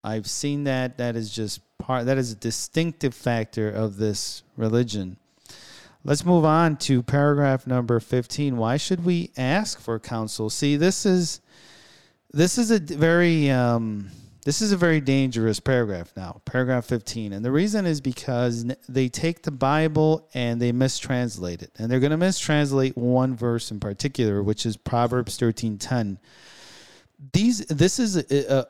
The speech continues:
a, a serious danger, not only in this religion, but in many religions today. And that is the mistranslation of the Bible. Proverbs thirteen ten in their Bible says, word for word, "Wisdom belongs to those who seek advice."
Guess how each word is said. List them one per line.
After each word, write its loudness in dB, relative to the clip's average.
a, 0
a 0
serious 2
danger, -2
not 2
only 2
in 2
this 0
religion, 0
but -2
in -4
many 2
religions 0
today. -2
And -2
that 4
is 2
the 0
mistranslation 0
of -2
the -6
Bible. -2
Proverbs 2
thirteen 0
ten 2
in 0
their 4
Bible -2
says, 0
word -2
for -2
word, 4
"Wisdom 0
belongs 2
to 0
those 2
who -4
seek -4
advice." -8